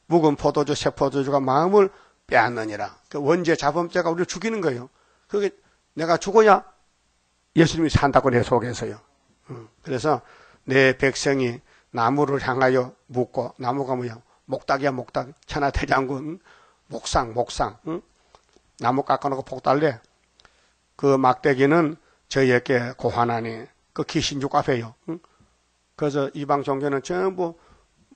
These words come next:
우상 만들었잖아요. 형상을 만들고 절에. 하나님 형상 없어요.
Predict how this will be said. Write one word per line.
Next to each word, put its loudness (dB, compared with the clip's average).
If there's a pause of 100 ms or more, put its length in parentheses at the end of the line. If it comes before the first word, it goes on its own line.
(140)
우상 -6
만들었잖아요. -4
형상을 -4
만들고 -6
절에. -6 (1300)
하나님 0
형상 -4
없어요. -8